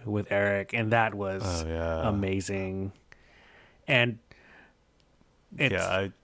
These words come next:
Speaker 2: really wanna watch
Speaker 1: you know, you
Speaker 2: that.
Speaker 1: talked about how, like, it was a throwback, like, The Farewell's a throwback, but, like, this is a war epic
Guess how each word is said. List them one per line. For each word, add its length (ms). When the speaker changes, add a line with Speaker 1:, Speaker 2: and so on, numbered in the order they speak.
Speaker 2:
really 380
wanna 200
watch 160
Speaker 1:
you 120
know, 60
you 160
Speaker 2:
that. 60
Speaker 1:
talked 280
about 500
how, 420
like, 240
it 40
was 160
a 60
throwback, 580
like, 240
The 180
Farewell's 480
a 60
throwback, 560
but, 140
like, 220
this 260
is 120
a 80
war 420
epic 400